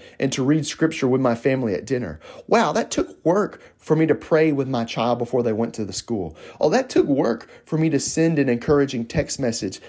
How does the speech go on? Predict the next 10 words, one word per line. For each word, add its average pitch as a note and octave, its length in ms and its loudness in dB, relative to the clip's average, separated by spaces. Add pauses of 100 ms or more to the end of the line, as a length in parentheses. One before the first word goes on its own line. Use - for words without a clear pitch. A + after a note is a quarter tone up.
(140)
to D3 100 -2
my, A#2+ 220 0 (200)
my A#2 200 -2
encour-, C3 520 2
my A#2+ 160 2
grandchild." A#2 720 -2 (260)
These A#3 260 2
things E4 260 0
take - 260 -2
work, G3 480 2